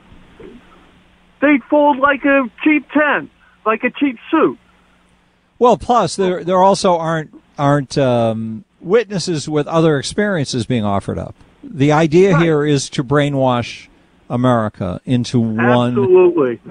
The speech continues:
Speaker 2: outcome
Speaker 1: And I
Speaker 2: and
Speaker 1: just
Speaker 2: one outlook.
Speaker 1: You know, Connecticut is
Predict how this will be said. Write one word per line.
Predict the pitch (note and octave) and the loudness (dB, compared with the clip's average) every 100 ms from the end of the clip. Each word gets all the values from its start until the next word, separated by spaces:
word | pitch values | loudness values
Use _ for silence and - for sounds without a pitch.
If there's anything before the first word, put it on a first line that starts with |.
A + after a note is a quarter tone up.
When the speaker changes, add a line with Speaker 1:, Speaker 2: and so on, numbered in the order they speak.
| - - | -16 -4
Speaker 2:
outcome | - - - - | 0 0 0 -2
Speaker 1:
And | G#2+ | -2
I | G#2 | -2
Speaker 2:
and | G#2+ | -4
Speaker 1:
just | G#2+ | -2
Speaker 2:
one | A2+ | -2
outlook. | G2+ F#2+ F2+ F#2 - _ _ _ _ _ _ | -2 -4 -8 -14 -20 _ _ _ _ _ _
Speaker 1:
You | A3 | -2
know, | A#3 A3+ F3+ - D#3+ _ _ - - - - _ - - | 2 2 0 -8 -20 _ _ -20 -20 -20 -20 _ -10 -2
Connecticut | C4 D4 D#4+ D#4+ B3+ | -2 0 -2 -4 -4
is | A#3 | -4